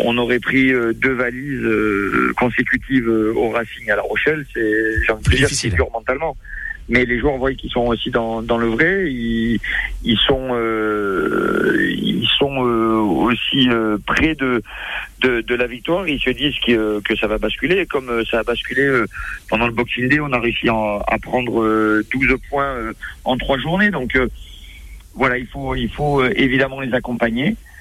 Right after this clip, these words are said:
Speaker 1: euh, leur dire qu'on est dans le vrai, mais qu'il faut maintenant avoir des actes et sur-, surtout en fin de match, euh, mais pour bien finir nos, nos prestations, parce qu'on a été énormément de fois devant au score à la soixantième,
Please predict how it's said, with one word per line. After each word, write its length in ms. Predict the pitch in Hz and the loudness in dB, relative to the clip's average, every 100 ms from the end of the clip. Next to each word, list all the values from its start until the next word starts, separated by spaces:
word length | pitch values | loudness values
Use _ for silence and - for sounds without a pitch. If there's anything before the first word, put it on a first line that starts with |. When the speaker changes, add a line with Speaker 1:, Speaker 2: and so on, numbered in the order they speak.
| - - | -16 -2
Speaker 1:
euh, 200 | 110 107 | 2 2
leur 180 | 120 104 | 0 0
dire 220 | 127 - | -2 0
qu'on 160 | 123 | 0
est 80 | 120 | 0
dans 100 | 120 | 0
le 80 | 120 | 0
vrai, 300 | 117 113 180 | 0 0 0
mais 160 | 185 131 | -2 -6
qu'il 420 | - 117 113 113 | -2 2 4 2
faut 160 | - | 2
maintenant 400 | 123 123 120 120 | 0 0 0 0
avoir 240 | 123 117 117 | 0 0 0
des 180 | 120 110 | 0 0
actes 240 | 135 - | -2 -4
et 40 | 117 | -8
sur-, 320 | - 107 92 | -6 -8 -4
surtout 300 | - 117 123 | -2 0 0
en 80 | 120 | 0
fin 160 | 110 | -2
de 100 | 113 | -2
match, 220 | 110 147 165 - - - - - - | 0 -2 -2 -10 -10 -8 -8 -8 -2
euh, 880 | 113 110 104 101 92 90 87 90 90 85 | 0 2 0 0 0 0 2 0 0 -2
mais 80 | |
pour 180 | 107 95 | -2 -2
bien 200 | 92 139 | 0 0
finir 340 | 123 127 131 120 | -2 -4 -2 0
nos, 260 | 117 107 | 0 0
nos 140 | 107 113 | 0 0
prestations, 500 | 120 113 123 175 180 | 0 -2 -2 -2 -2
parce 140 | 135 | -2
qu'on 160 | - 107 | -4 -4
a 60 | |
été 320 | 107 113 107 | 0 0 2
énormément 420 | 123 123 123 123 127 | 0 0 -2 -4 -4
de 120 | 123 - | -6 -2
fois 240 | 120 117 113 - - - - | 0 0 -2 -10 -20 -12 -2
devant 300 | 127 123 131 | 0 0 -2
au 60 | |
score 240 | 123 127 120 | -2 -2 0
à 40 | |
la 80 | 120 | 0
soixantième, 640 | - 110 110 104 156 202 | -2 -2 -2 0 0 -2